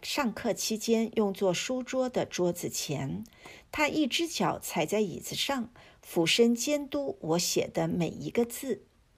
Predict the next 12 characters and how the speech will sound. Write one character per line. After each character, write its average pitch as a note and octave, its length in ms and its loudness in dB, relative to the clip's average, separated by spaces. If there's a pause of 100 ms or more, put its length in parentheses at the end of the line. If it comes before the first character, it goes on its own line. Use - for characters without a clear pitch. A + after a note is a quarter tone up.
(380)
下 E4 320 4
一 G#3 60 2
个 G#3 140 4
段 G3 280 2
落 F3 320 2
可 - 140 -4
能 D#3+ 160 0
是 F3 160 -2
他 E3+ 220 -4
传 D3+ 260 -2
述 F3+ 240 2
中 G#3+ 300 2